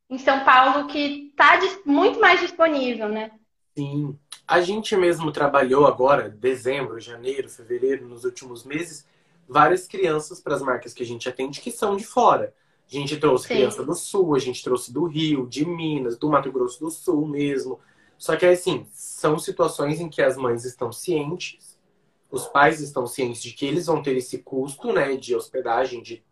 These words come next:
Speaker 2: transporte, e eles acabam topando muitas vezes por ser as marcas que pra eles é, é
Speaker 1: São campanhas super legais, né?
Speaker 2: É, é uma porta,
Speaker 1: Eu falo
Speaker 2: é um
Speaker 1: muito isso,
Speaker 2: portfólio.
Speaker 1: sim. É, eu falo muito isso, tem que ter na balança, né? É uma marca que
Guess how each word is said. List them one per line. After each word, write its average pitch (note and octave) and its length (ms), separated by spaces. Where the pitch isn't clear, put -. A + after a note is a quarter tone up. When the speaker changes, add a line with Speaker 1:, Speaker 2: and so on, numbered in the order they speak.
Speaker 2:
transporte, B2+ 640
e A#3+ 80
eles F#3+ 240
acabam F#3+ 420
topando G#3 420
muitas G3+ 340
vezes E3+ 220
por A3 200
ser F3+ 260
as F3+ 140
marcas D#3+ 480
que G3 120
pra F#3 260
eles D#3+ 400
é, F3 100
é D#3 80
Speaker 1:
São B3+ 160
campanhas B3 360
super A#3 200
legais, A#3 580
né? F#3+ 260
Speaker 2:
É, F3+ 260
é C#3+ 60
uma D3 140
porta, B3+ 260
Speaker 1:
Eu C#4+ 120
falo F#4 300
Speaker 2:
é - 20
um C#4 140
Speaker 1:
muito D4 260
isso, A3 300
Speaker 2:
portfólio. G#3 260
Speaker 1:
sim. G#3+ 460
É, A3 140
eu G#3+ 60
falo D#4 240
muito A#3+ 280
isso, D#4 240
tem A3+ 160
que A3+ 80
ter A#3+ 160
na C4 120
balança, D4 600
né? A3+ 200
É A#3 40
uma B3 180
marca B3 360
que A#3 460